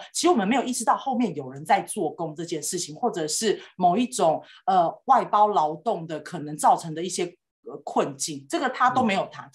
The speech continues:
Speaker 1: 特别是我觉得他里面有提到一个，呃，那个句子，那个，那个例子让我，呃，很，很痛心嘛，很，很震撼。他说，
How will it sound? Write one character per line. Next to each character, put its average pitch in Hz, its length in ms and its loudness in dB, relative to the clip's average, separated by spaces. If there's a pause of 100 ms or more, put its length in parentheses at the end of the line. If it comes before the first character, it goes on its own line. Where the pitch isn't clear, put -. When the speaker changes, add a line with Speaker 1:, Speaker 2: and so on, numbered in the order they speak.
(220)
Speaker 1:
特 370 100 4
别 277 80 0
是 294 100 2
我 175 100 6
觉 220 100 0
得 247 60 4
他 247 80 6
里 190 60 0
面 208 100 0
有 - 40 -4
提 202 60 -4
到 185 140 6
一 165 60 -4
个， 165 360 -8
呃， 214 220 -14
那 247 80 0
个 214 80 2
句 180 260 -4
子， 139 300 -14 (200)
那 240 180 2
个， 214 140 2
那 233 100 0
个 214 100 0
例 208 140 -2
子 160 100 -10
让 185 180 2
我， 139 240 -4 (340)
呃， 165 300 -6 (380)
很， 139 320 -6 (160)
很 156 140 -10
痛 202 260 -2
心 175 240 -4
嘛， 156 220 -2
很， 156 240 -6
很 156 180 -6
震 185 260 -4
撼。 160 220 -2
他 226 100 0
说， 285 240 2